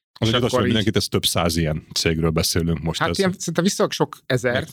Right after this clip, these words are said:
Speaker 1: meg
Speaker 2: igazából
Speaker 1: ezer?
Speaker 2: így
Speaker 1: Ez, ó,
Speaker 2: visszagondolva,
Speaker 1: bocsánat.
Speaker 2: akivel beszéltem, ahol így bevezetésbe is való, hogy benne voltam, az ilyen, igen, az ilyen
Speaker 1: Hogy
Speaker 2: százas
Speaker 1: ezt tegyük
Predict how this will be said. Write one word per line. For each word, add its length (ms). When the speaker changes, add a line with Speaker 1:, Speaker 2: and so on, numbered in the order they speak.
Speaker 1:
meg 140
Speaker 2:
igazából 260
Speaker 1:
ezer? 160
Speaker 2:
így 60
Speaker 1:
Ez, 40
ó, 40
Speaker 2:
visszagondolva, 540
Speaker 1:
bocsánat. 220
Speaker 2:
akivel 300
beszéltem, 720
ahol 260
így 100
bevezetésbe 640
is 100
való, 220
hogy 120
benne 200
voltam, 360
az 160
ilyen, 260
igen, 300
az 140
ilyen 140
Speaker 1:
Hogy 80
Speaker 2:
százas 260
Speaker 1:
ezt 120
tegyük 180